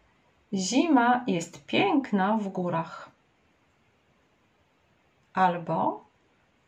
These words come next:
co robisz w lecie? W lecie jadę nad jezioro. A teraz ty. Jaka jest twoja ulubiona pora roku?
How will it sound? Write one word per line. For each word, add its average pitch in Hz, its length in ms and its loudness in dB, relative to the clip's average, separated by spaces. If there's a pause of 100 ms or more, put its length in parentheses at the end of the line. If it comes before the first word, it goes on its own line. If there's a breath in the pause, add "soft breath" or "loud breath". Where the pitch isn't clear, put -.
(640)
co 359 180 8
robisz 190 400 2
w - 120 -10
lecie? 185 580 -2 (1160)
W 190 120 -4
lecie 285 720 4
jadę 208 380 2
nad 180 280 0
jezioro. - 640 -4 (1400)
A 262 100 6
teraz 285 420 6
ty. - 240 -2 (600)
Jaka 254 400 6
jest - 440 -2
twoja 247 840 8 (240)
ulubiona 208 640 6
pora 190 380 2
roku? - 480 -2